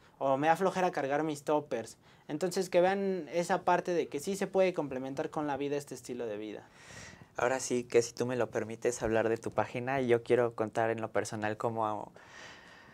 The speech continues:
Speaker 2: cómo, cómo lo es. Eh, bueno, Omar todos los días sube historias a Instagram, donde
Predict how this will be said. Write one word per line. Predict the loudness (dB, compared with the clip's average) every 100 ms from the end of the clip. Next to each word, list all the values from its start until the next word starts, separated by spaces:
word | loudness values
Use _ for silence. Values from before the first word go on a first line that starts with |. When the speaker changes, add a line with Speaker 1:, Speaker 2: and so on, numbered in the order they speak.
| -20 _
Speaker 2:
cómo, | 6 8 6 6
cómo | 6 6 8
lo | 12
es. | 12 10 6 10 12 12 6 -20 0
Eh, | 6 8
bueno, | 10 8 6
Omar | 6 8 8 6 -10 8
todos | 12 12
los | 12 8
días | 8 6 6
sube | 4 8 8
historias | 8 4 6 6 6
a | 0
Instagram, | 0 4 8 10 10 8 -4 _ 2
donde | 6 6 6